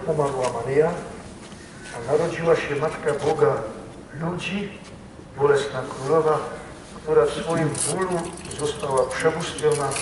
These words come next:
aby realizować już cele boskie i pozaziemskie, pozaziemskie.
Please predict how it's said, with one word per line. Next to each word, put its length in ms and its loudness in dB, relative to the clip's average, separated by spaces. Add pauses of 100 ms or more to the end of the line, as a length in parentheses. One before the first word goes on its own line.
(640)
aby 220 2
realizować 680 6 (460)
już 120 0
cele 440 4
boskie 480 0
i 40 -8
pozaziemskie, 640 -6 (140)
pozaziemskie. 600 -4